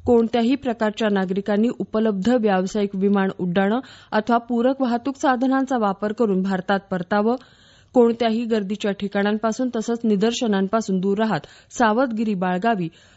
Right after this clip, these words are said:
तसंच तेहरानमधील भारतीय दूतावासाच्या सातत्यानं संपर्कात राहावं,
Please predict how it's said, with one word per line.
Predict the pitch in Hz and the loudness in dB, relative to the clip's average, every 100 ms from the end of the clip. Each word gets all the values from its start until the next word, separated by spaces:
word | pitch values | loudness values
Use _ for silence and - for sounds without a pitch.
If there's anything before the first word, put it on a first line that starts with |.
| - | -4
तसंच | 240 233 277 - - _ - | -2 0 -2 -2 -20 _ 2
तेहरानमधील | 247 247 262 262 254 240 269 | 4 4 2 2 0 0 0
भारतीय | 254 226 220 233 233 | 0 -2 -4 -4 -2
दूतावासाच्या | 226 214 214 208 202 208 208 | -2 -2 -2 -2 -2 -4 -2
सातत्यानं | 214 202 180 202 208 208 220 | -2 -2 -2 -4 -2 0 0
संपर्कात | - 202 202 220 233 220 - _ 185 | 0 -2 0 -4 -2 -4 -4 _ -4
राहावं, | 185 220 226 | 0 2 2